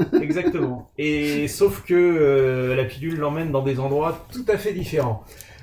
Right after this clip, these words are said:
Speaker 2: Euh, c'est une série absolument exceptionnelle, c'est magistral, les acteurs sont fantastiques,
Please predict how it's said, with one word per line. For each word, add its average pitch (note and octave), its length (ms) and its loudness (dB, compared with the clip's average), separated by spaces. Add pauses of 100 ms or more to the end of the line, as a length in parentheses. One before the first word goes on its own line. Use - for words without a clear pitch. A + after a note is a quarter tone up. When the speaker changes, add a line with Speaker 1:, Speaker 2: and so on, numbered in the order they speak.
(140)
Speaker 2:
Euh, C3+ 260 0
c'est F3 180 -4
une F3 80 -4
série F#3 520 -2
absolument F#3+ 640 -4
exceptionnelle, C#3+ 680 -6
c'est C#3 200 -8
magistral, C#3+ 840 -4
les B2 180 -2
acteurs A2+ 280 -8
sont B2 120 -6
fantastiques, A#2+ 840 -10